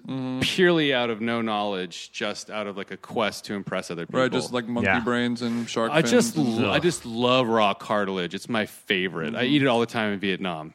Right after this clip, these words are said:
Speaker 2: And you're like,
Speaker 1: Mm-hmm.
Speaker 2: "God damn it."
Speaker 3: Yeah. I think luckily in, in the shop, and, you know, we're only two months in, I haven't had, I've had that in the past at places
Speaker 2: Right.
Speaker 3: where I've worked. Um, and I do have a lot of people who do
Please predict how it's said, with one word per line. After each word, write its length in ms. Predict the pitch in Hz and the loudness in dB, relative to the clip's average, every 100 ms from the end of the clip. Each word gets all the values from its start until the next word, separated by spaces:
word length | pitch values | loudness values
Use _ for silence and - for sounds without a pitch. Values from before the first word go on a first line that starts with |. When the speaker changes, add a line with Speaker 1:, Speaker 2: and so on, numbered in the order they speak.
| _ | _
Speaker 2:
And 80 | 101 | -10
you're 80 | 90 | -6
like, 120 | 113 | -4
Speaker 1:
Mm-hmm. 160 | 127 160 | -4 -4
Speaker 2:
"God 140 | 139 139 - 151 151 | -8 -10 -10 -6 -4
damn 100 | 160 | -4
it." 40 | - | -4
Speaker 3:
Yeah. 300 | 196 113 101 - - - | -4 -2 -4 -8 -18 -4
I 100 | 117 | 0
think 140 | 233 | 2
luckily 600 | 135 127 - 269 139 95 117 | 4 4 4 2 2 4 2
in, 340 | 113 107 98 - | 2 -2 -6 -6
in 220 | 113 107 | -2 -2
the 100 | 98 | -2
shop, 320 | 92 104 131 104 | 0 2 2 2
and, 200 | 104 104 | 0 0
you 80 | |
know, 120 | 95 90 | 0 0
we're 100 | 92 | -2
only 140 | 92 | -4
two 120 | 87 | -6
months 240 | 87 82 101 | -8 -6 -4
in, 240 | 95 82 | -4 -4
I 160 | - 95 | -4 -4
haven't 320 | 101 110 123 | -2 -2 -4
had, 420 | 104 107 107 101 - - | -2 -2 -2 -4 -8 -6
I've 100 | 98 | 2
had 120 | 123 | 4
that 100 | 123 | 4
in 60 | 98 | 0
the 60 | |
past 460 | 87 131 123 - - | 0 4 4 0 -8
at 80 | 85 | -6
places 500 | 95 82 87 80 - - - | -6 -6 -8 -8 -12 -14 -4
Speaker 2:
Right. 260 | 117 92 | -2 0
Speaker 3:
where 120 | 98 | -2
I've 80 | 90 | -4
worked. 300 | 95 90 - 92 | -4 -6 -6 -6
Um, 260 | 90 85 - | -4 -6 -2
and 280 | 143 127 90 | 0 2 0
I 180 | 107 | -2
do 240 | 101 120 110 | -2 0 2
have 160 | 107 | 0
a 20 | 101 | 0
lot 160 | 101 | -2
of 20 | 92 | -2
people 160 | 101 | -4
who 40 | 87 | -4
do 260 | 98 92 | -6 -8